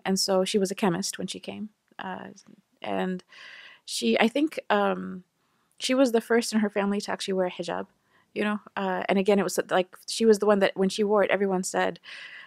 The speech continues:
"We never thought of all the people to wear it, that you would be the one to wear it," because she said that she was very fashionable and she always had the latest trends and the, the, the, the, what, if something was popular, um, in, in, in, in the West, she would be the first of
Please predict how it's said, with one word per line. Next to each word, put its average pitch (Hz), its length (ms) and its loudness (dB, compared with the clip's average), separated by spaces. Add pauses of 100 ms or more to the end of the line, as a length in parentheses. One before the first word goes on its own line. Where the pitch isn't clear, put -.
(100)
"We 214 140 10
never 226 360 12
thought 214 260 8
of 185 100 4
all 233 180 12
the 233 80 6
people 233 340 4
to 214 80 2
wear 202 280 6
it, - 40 2
that 190 140 0
you 220 180 2
would 208 120 4
be 202 100 -4
the 196 100 -2
one 190 180 2
to 196 100 0
wear 202 260 4
it," - 80 -6
because 214 520 -2
she 202 100 -8
said 190 160 -2
that 190 100 -2
she - 80 -4
was 180 100 -2
very 202 240 6
fashionable 190 680 0
and 180 140 2
she 190 100 -2
always 202 300 2
had 196 140 0
the 202 80 2
latest 196 360 0
trends 190 480 0
and 196 240 -6
the, 190 240 -2 (220)
the, 196 200 0
the, 190 240 2
the, - 200 -4
what, - 180 2
if 220 140 4
something 233 340 4
was 208 140 4
popular, 202 600 2 (600)
um, 190 540 2
in, 196 300 2
in, 190 180 0 (360)
in, 185 340 2
in 185 100 4
the 190 80 6
West, 196 540 2 (100)
she - 180 2
would 208 80 8
be 220 80 2
the 185 100 0
first - 500 0
of - 280 -4